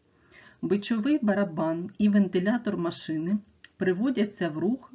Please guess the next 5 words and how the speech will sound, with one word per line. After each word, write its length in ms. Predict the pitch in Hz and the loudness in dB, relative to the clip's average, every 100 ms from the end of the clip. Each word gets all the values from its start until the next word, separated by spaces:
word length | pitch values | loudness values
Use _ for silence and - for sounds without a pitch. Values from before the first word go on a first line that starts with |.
| - | -12
від 340 | 156 220 262 - | 0 0 0 -4
електродвигуна 1000 | 175 170 208 - 185 165 180 185 175 156 165 _ _ _ - _ | -2 0 -2 -2 -4 -4 -6 -4 -6 -8 -14 _ _ _ -20 _
через 380 | - 262 330 320 | -2 0 2 0
клинопасову 880 | - 196 208 175 180 175 - 160 208 | 0 4 4 4 -2 -8 -6 -4 -4
передачу. 720 | 214 196 160 143 - - - | -2 -4 -4 -8 -10 -14 -16